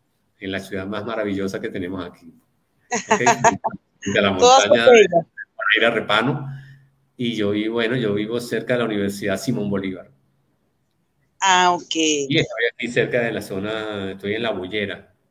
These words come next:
Speaker 1: También tengo, yo tengo un apartamento aquí. Ahorita estoy transmitiendo desde aquí de, de un apartamento que tenemos aquí en Cigarral, en Caracas, Venezuela.
Speaker 2: Mm.
Speaker 1: Ok, tenemos una, tenemos la finca también y tenemos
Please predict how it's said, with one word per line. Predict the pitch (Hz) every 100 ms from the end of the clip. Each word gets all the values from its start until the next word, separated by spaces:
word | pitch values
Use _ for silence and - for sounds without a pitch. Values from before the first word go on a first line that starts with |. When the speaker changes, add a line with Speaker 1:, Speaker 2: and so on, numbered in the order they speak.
| _
Speaker 1:
También | 98 95 95 98
tengo, | 107 101 104 117
yo | 101
tengo | 98 98
un | 107
apartamento | 101 - 95 92 95
aquí. | - 98 98 92 -
Ahorita | 110 135
estoy | 135
transmitiendo | 147 135 - 117 120 139 - - - - - _
desde | - 110 101
aquí | 98 101 104
de, | 110 107 98 95 92 _ _ _ _ _ _ _ _ -
de |
un | 101
apartamento | 107 - 95 104
que | 101
tenemos | 95 98
aquí | 92 95
en | 98 101
Cigarral, | 98 98 95 101 98 98 - _ _ _ _ -
en | 98
Caracas, | 98 95 101 95
Venezuela. | 92 85 98 90 - _ _ _ _ _ _ _ _ -
Speaker 2:
Mm. | 180 165
Speaker 1:
Ok, | 156
tenemos | 131 131 101 101
una, | 117 113 107
tenemos | 104 101 110
la | 120
finca | - 123 120 120
también | 120 131 135 139
y | 135
tenemos | 107 101